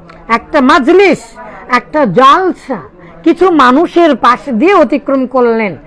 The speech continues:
এই হাদিসটা মুখস্থ করতে হবে। ফিহি, তাতে রয়েছে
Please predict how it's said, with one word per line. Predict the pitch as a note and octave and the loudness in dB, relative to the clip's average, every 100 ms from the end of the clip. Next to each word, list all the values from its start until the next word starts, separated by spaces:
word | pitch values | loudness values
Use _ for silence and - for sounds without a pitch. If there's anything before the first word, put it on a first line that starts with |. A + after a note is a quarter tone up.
| - - | -20 -2
এই | A#3 | 0
হাদিসটা | B3+ A#3+ C#4+ - E4+ | 2 0 -2 -4 -4
মুখস্থ | D4 C#4 E4 E4+ | -4 -4 -4 -4
করতে | C#4 D4 - C#4+ | -2 -2 0 0
হবে। | C4+ A#3 G3 - - - - - | 2 0 -2 -6 -20 -20 -20 -4
ফিহি, | C4 E4 F#4+ A4 A4 E4+ C4+ A3+ C#3 - A3+ | 2 4 6 6 6 4 2 0 -4 -12 -2
তাতে | A3+ D#4 - G#4+ | 0 0 0 0
রয়েছে | G#4 F4 D#4 C#4+ - C#4+ B3 | 4 4 4 2 0 0 0